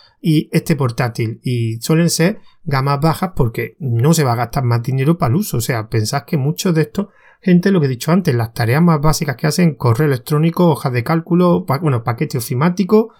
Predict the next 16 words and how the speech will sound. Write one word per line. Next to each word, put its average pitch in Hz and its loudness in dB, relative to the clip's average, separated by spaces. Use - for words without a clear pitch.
y 120 -2
poco 143 4
más. 165 0
¿Para 123 -2
qué 160 0
quiere 196 2
esta 170 0
gente 143 -2
un 127 -4
portátil 120 -6
con, 123 -2
mm, 117 0
dieciséis 123 -2
gigas 123 -2
de 107 -4
ram, 123 -4